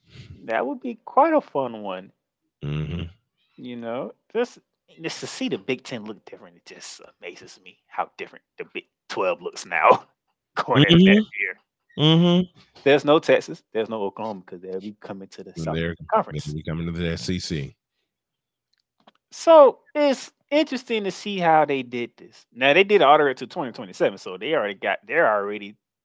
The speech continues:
Speaker 1: four years ahead.
Speaker 2: Yeah, they're locked in. They're locked in.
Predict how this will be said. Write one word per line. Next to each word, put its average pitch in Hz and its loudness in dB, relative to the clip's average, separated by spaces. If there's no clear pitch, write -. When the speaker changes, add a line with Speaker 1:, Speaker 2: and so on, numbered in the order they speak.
Speaker 1:
four 151 0
years 123 -2
ahead. 113 0
Speaker 2:
Yeah, 131 4
they're 95 -4
locked 107 -2
in. 113 0
They're 73 -10
locked 78 -8
in. 80 -8